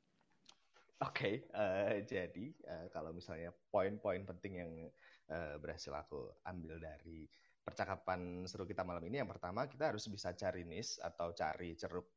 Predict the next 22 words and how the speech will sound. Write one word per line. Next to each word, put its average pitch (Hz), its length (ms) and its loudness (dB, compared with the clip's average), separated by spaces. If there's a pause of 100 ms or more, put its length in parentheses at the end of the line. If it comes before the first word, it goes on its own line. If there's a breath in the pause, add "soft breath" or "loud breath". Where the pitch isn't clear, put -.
(320)
buat 90 220 0 (340)
kita 113 160 2
mau 113 240 4 (240)
di 98 160 -4
mana 98 320 -2
kayak 67 140 -10 (100)
gitu 71 80 -12
loh. - 160 -18
Dan 92 400 0
juga, 104 320 2 (400)
eh, 85 640 -2
dalam, 90 400 2 (480)
dalam 92 400 0
memberikan 90 400 -4
personal 90 320 -6
branding 92 240 -4
kita 156 240 4
harus - 160 -6
genuine, 90 480 -4
kita - 160 0
harus - 160 -4
benar-benar 85 400 -6